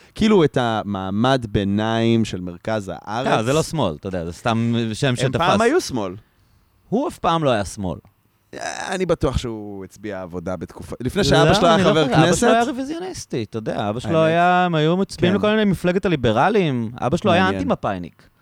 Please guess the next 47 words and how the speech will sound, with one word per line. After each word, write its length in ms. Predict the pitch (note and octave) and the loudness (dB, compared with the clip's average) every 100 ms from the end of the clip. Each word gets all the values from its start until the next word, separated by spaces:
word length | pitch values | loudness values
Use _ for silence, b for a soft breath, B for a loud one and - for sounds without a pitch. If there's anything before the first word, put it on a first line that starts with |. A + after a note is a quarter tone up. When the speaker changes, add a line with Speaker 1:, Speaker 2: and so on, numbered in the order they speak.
| - | -8
Speaker 1:
הבנתי. 420 | G#2 G#2+ F#2+ - F#2 | -4 -4 -4 -6 -2
Speaker 2:
אבא 200 | B2+ D3+ | 0 0
שלו 240 | E3 D#3 | 2 2
מונה 380 | C#3+ C3 D3 D#3+ | 2 0 0 2
להיות 280 | D3+ D#3+ D3+ | 2 0 -2
מנכ"ל 220 | B2+ D3+ | -2 0
רשות 260 | D3+ C#3 D#3 | 0 -2 -6
השידור 480 | - B2+ D#3 E3 | -8 -4 0 0
על 80 | D3 | 0
ידי 340 | A#2+ C3 C#3 C3 G#2+ | -2 0 -2 -2 0
בגין 540 | D3+ F3 C#3+ D3 D#3+ | 0 2 -2 -4 -6
בתור 480 | A#2+ - C#3 C3+ A#2+ | -8 0 2 2 -2
Speaker 1:
אשכרה. 420 | A#2 B2+ - G#2+ A#2+ | -8 -8 -6 -6 0
Speaker 2:
"באנו 280 | C3+ D3+ | 2 2
לנקות 320 | D3 C3+ D#3+ D3 | 0 0 0 0
את 60 | |
המפאיניקים 580 | C#3 B2+ D3+ D#3 - G2 | 0 2 2 0 -2 -4
מכאן". 240 | F2+ F2 A#1+ - | -6 -10 -12 -16
Speaker 1:
אשכרה. 540 | A2+ B2+ - A#2+ F#2 D#2 | -12 -10 -10 -10 -12 -6
Speaker 2:
כן, 220 | G3 C3 | 0 0
הוא 80 | G#2 | 0
מ-, 140 | G#2 A#2 | -2 -2
הוא 100 | C3 | -2
Speaker 1:
זה 80 | A#2 | -2
Speaker 2:
מ-, 40 | C3+ | 0
הוא 100 | C#3 | 0
מ-, 40 | |
Speaker 1:
פרטים 160 | C#3+ A#2+ | 2 0
Speaker 2:
הוא 180 | C3 | 2
Speaker 1:
שלא 80 | A#2 | 2
Speaker 2:
מבית, 340 | A#2+ D3 D#3+ G2 | 2 2 0 -4
Speaker 1:
הכרתי. 200 | - C3+ | -8 -4
Speaker 2:
הוא 60 | |
מבית 500 | A#2+ A2+ C3 D3 - - | -4 0 0 0 -4 -10
שלא 260 | B2+ D3 | -2 -2
שייך 400 | D#3+ F3 G#2 F#2 | 0 -2 -4 -6
ל-, 60 | G#2 F2+ F2+ F2 E2+ | -8 -4 -4 -4 -4
Speaker 1:
איזה 120 | E2+ | -4
מעניין. 240 | F#2 G2 F#2 | -2 -2 -2
Speaker 2:
להגמוניה 340 | G2 G2+ G2+ | -2 -2 -4
של 100 | F#2 | -8
תנועת 300 | - F#2+ F#2 | -8 -8 -6
העבודה, 380 | F#2 E2+ E2+ D#2+ | -8 -8 -8 -8
הם 200 | D2 E2 | -10 -12
שייכים 360 | G2 F2 G2 | -12 -12 -6
ל- 40 | A#2 | -4
Speaker 1:
הבנתי. 400 | A2+ G2+ F#2+ | -2 -4 -8